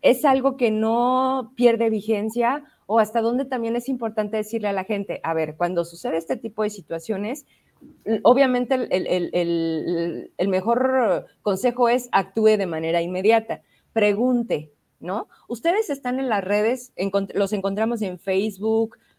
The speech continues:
¿no? Porque sí me gustaría mucho, ¿sabes qué? A partir de hoy, porque veo que se abren muchas líneas contigo y con la propia Defensoría, eh, tener este, este contacto de estar compartiendo, no propiamente las entrevistas. Las entrevistas, por supuesto, cuando me digas,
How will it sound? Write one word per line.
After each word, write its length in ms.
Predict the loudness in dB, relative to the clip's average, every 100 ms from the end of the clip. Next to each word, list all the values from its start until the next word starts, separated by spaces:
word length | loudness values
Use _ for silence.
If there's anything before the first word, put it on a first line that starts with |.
| _ _ -4
¿no? 280 | 0 0 -2
Porque 220 | 2 2
sí 120 | 2
me 100 | -2
gustaría 380 | -2 -2 0 0
mucho, 240 | -2 -6
¿sabes 320 | -6 -4 -4 -4
qué? 240 | -4 -2
A 140 | -4 -4
partir 340 | -4 0 2
de 140 | 4
hoy, 300 | 4 2 -2 _ _ -12
porque 180 | 0
veo 200 | 4 4
que 100 | 2
se 100 | 0
abren 240 | 0 2 0
muchas 320 | -2 -4 -2
líneas 400 | 0 -2 -2 -4
contigo 560 | -4 -4 -4 -4 -6 _ _
y 140 | -6 2
con 160 | 4
la 180 | 4 4
propia 300 | 2 2 2
Defensoría, 760 | 0 0 -4 -2 -4 -2 -4 -8 _ _ _ _ 0
eh, 440 | 4 4 4 2 4
tener 480 | 4 4 0 -4 -10 0
este, 420 | 0 4 4 4
este 180 | 2 2
contacto 420 | 0 0 0 2
de 80 | 0
estar 220 | 0 -2
compartiendo, 640 | 0 -2 -2 0 0 -2 -6 2
no 200 | 2 4
propiamente 500 | 2 2 0 2 0
las 140 | 0 -2
entrevistas. 500 | -2 -2 -2 -2 -2
Las 180 | -2 -4
entrevistas, 520 | -2 -2 -2 -4 -2
por 160 | -4
supuesto, 420 | -4 -6 -6 -4 -4
cuando 220 | -2 -2
me 100 | -2
digas, 320 | 0 -2 -4